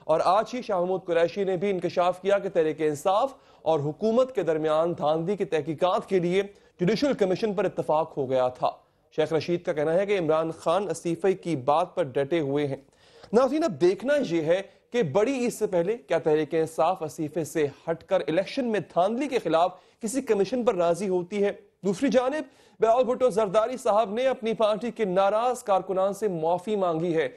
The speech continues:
और मशवरा दिया है कि किसी और जमात में शामिल होने से पहले सोचकर फैसला करेंगे। कल लाहौर के जलसे में शेख रशीद ने मौलाना फजलुर रहमान को नवाज शरीफ और जरदारी साहब का कमीशन एजेंट करार दिया।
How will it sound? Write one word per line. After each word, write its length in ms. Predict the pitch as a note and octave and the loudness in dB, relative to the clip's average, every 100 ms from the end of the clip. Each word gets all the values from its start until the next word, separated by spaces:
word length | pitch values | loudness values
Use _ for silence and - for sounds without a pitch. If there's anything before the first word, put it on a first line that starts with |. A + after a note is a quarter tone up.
| _ - | _ -4
और 160 | D#3+ D3+ | -2 0
मशवरा 420 | D#3+ E3 G#3+ G#3+ | -2 -2 0 0
दिया 220 | D#3+ F3 E3+ | 2 2 2
है 100 | G3+ | 0
कि 100 | G3 | -4
किसी 340 | F3 D#3 G3 - | -6 -6 -6 2
और 200 | D#3+ G3+ | 2 2
जमात 400 | G3 F3 F3 F3+ | 0 0 0 -2
में 80 | F#3 | -6
शामिल 300 | F3 D3+ D#3+ | -2 -2 -2
होने 220 | D3+ D3+ | -2 -4
से 140 | D3 D3 | -4 -6
पहले 360 | - C#3 E3+ F#3+ - _ - | -2 0 2 0 -4 _ -18
सोचकर 540 | - C4+ D4 - C4+ A#3 | -4 2 2 2 0 0
फैसला 380 | E3+ D3+ - D3+ | -4 -4 -2 -2
करेंगे। 440 | D3 C3+ C3+ D3 - _ _ - | -2 -2 -2 -4 -4 _ _ -2
कल 160 | D#3 D3 | 0 2
लाहौर 320 | C#3 E3 E3+ | 2 2 2
के 120 | E3+ | -2
जलसे 320 | D3 D#3 F#3+ | -2 -2 0
में 100 | F3+ | -2
शेख 220 | F3+ D#3+ D3 | 0 -2 -2
रशीद 300 | C#3+ F#3 E3+ | -4 -4 0
ने 180 | F#3+ G3+ - _ - | 0 -2 -6 _ 0
मौलाना 340 | G3+ A#3 C4+ | 2 2 0
फजलुर 340 | B3+ G3 F#3 F3+ | 0 0 0 0
रहमान 320 | E3 F3+ G3+ | 2 0 0
को 120 | G#3 | -2
नवाज 280 | F3+ D#3 D#3+ | 0 0 0
शरीफ 340 | E3+ F3 G#3+ - | -2 -2 -2 -2
और 200 | D#3 D3 | -2 0
जरदारी 580 | D#3 C#3 C#3+ D3+ F#3 | -2 0 0 0 -2
साहब 400 | F3+ D3 C#3 D3 - | -4 -2 -2 -2 -2
का 120 | F3+ F3+ | -2 0
कमीशन 440 | D3+ D3 D3 E3+ - | -2 -2 -4 -6 -2
एजेंट 420 | D#3 - F#3 D3+ - | -4 -2 -4 -4 -4
करार 280 | C#3 C3 B2+ | -2 0 0
दिया। 220 | C3 C3 | -2 -2